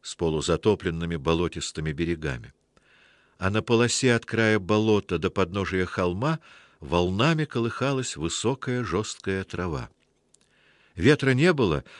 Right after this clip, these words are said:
но трава всё равно колыхалась, и инок понял, что там рыщут какие-то животные. Со стороны луга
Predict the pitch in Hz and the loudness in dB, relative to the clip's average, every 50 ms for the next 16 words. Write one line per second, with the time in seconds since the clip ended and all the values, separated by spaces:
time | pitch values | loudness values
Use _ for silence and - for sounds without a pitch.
0 | - _ - 90 90 - 92 95 101 110 120 120 - - 113 107 107 107 113 123 | -20 _ -4 -4 -2 0 0 0 0 0 -2 -4 -2 0 0 2 2 0 -2 -4
1 | 113 - - 117 127 123 - - 110 90 71 64 62 - - - - _ _ _ | -4 -2 -2 -2 -2 -2 -2 -2 -2 -2 -2 -6 -8 -12 -14 -16 -18 _ _ _
2 | _ _ _ _ _ _ - 82 82 - - 131 135 123 123 - - - - 123 | _ _ _ _ _ _ -4 -4 -2 2 2 2 4 2 0 -2 -4 -6 0 0
3 | 151 147 131 127 113 - - - - 92 - - 117 117 107 87 76 82 113 139 | 2 2 2 0 -4 -4 -6 -4 -4 -4 -2 0 -2 -2 -2 -4 -2 -2 -2 -2
4 | - - - - 120 117 - - 113 101 - - 123 123 120 113 - - 110 101 | -2 -4 -6 -6 -8 -8 -4 -4 -4 -4 -4 -4 -4 -4 -4 -4 -4 -6 -6 -6
5 | 90 - 101 113 104 92 76 65 - _ - 60 110 107 _ _ _ _ _ _ | -4 -4 -4 -2 0 -2 -2 -2 -6 _ -16 -16 -16 -18 _ _ _ _ _ _
6 | _ _ _ _ _ _ _ _ _ _ _ _ _ _ _ _ _ _ _ _ | _ _ _ _ _ _ _ _ _ _ _ _ _ _ _ _ _ _ _ _
7 | _ _ - - 80 - - - 85 76 85 113 165 175 135 101 120 170 185 165 | _ _ -10 -8 -8 -8 -4 -2 0 0 2 2 2 2 2 4 2 2 4 2
8 | 180 180 | 0 0